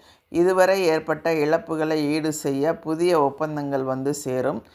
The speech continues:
ஒரு, ஒரு தொழில் செய்வோர் இரு தொழில் செய்யும் வேகம் உண்டு. குடும்பத்தில் மேலும் சிலருக்கு வேலை கிடைத்து, வருமான பற்றாக்குறை அகலும்.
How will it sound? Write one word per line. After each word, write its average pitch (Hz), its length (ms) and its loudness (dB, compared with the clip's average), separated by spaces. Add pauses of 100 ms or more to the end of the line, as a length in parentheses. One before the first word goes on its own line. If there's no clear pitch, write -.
(280)
ஒரு, 170 540 0
ஒரு 175 280 2
தொழில் 180 340 2
செய்வோர் 156 720 2
இரு 170 300 0
தொழில் 165 320 0
செய்யும் 147 460 -2
வேகம் 143 500 0
உண்டு. 131 460 -4 (320)
குடும்பத்தில் 180 600 0
மேலும் 170 440 2
சிலருக்கு 151 520 0
வேலை 156 360 0
கிடைத்து, 143 520 -4
வருமான 160 480 0
பற்றாக்குறை 143 680 -2
அகலும். 143 540 -2